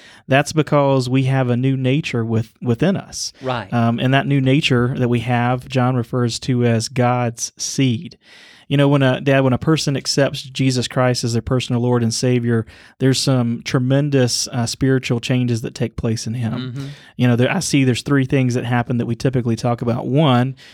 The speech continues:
Speaker 1: um, a, a Christian is, or a, a person is given, um, a new standing before God. That is
Speaker 2: Mm-hmm.
Speaker 1: being,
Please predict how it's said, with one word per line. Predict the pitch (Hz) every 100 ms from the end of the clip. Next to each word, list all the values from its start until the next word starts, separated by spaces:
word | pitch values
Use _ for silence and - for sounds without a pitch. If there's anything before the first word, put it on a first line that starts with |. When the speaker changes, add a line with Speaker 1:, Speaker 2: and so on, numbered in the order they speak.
| - _
Speaker 1:
um, | 131 123 120 123 -
a, | 143 135
a | 139 127
Christian | 117 - 156 - 143 127
is, | 123 117 -
or | 123 120
a, | 117 -
a |
person | - 143 - 127
is | 113
given, | 123 147 131 117 117 - - _
um, | 175 120
a | 123
new | 123 135 160 180 180 -
standing | - - 156 147 123 117
before | 113 127 120
God. | 123 120 110 113 117 - -
That | 131 135
is | 123
Speaker 2:
Mm-hmm. |
Speaker 1:
being, | 135 131 120